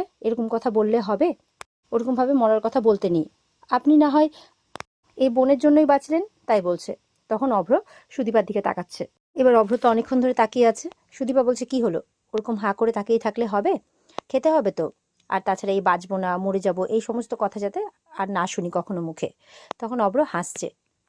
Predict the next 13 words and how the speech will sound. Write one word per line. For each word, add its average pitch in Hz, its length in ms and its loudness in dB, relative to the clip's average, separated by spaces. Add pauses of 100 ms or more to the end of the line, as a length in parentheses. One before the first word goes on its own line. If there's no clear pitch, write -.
(240)
অভ্র 214 260 2
তখন 220 240 2 (360)
সুদীপার 208 340 2
মাথায় 190 280 -2
হাত 170 220 0
দেয়, 180 180 -2 (400)
যেমন 190 240 -2
করে 202 120 2
একটা 190 200 -2
দাদা 175 180 -2
তার 190 160 -2
বোনকে 185 300 -4
স্নেহ 202 240 -2